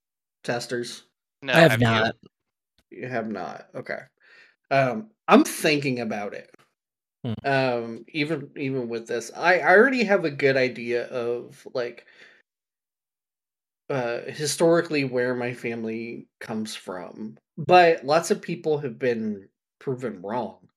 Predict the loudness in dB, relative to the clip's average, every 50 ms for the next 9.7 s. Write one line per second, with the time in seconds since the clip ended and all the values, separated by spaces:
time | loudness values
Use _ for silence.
0 | _ _ _ -8 -8 -8 -8 -4 0 0 0 0 -2 -6 -8 -8 -10 -10 -10 -10
1 | -10 -10 -12 -14 -14 -16 -16 -18 _ -20 -20 -20 -20 -18 -18 -18 -20 -20 -20 -12
2 | _ -4 -2 -2 -2 -2 -4 -4 -6 -8 -8 -12 -12 -16 -20 _ _ _ -6 -4
3 | -2 -2 -2 -2 -4 -6 -6 -6 -8 -8 -6 -6 -6 -6 -6 -4 -6 -6 -6 -8
4 | -8 -6 -6 -2 0 0 0 2 2 2 2 2 2 0 0 -2 -6 -10 -12 -12
5 | -10 -8 -8 -8 -8 -10 -12 -14 -16 -16 -16 -14 -16 -16 -16 _ _ _ -20 -20
6 | -20 -20 _ _ _ _ -8 -8 -6 -6 -6 -8 -8 -10 -12 -14 -14 -16 _ _
7 | _ _ _ _ _ _ _ _ _ _ _ -10 -8 -6 -4 -4 -4 -6 -8 -12
8 | -16 -16 -8 0 0 2 6 8 8 8 10 8 8 8 6 4 4 0 -4 -4
9 | -4 -6 -4 -2 -2 -2 -2 -4 -6 -8 -10 -12 -16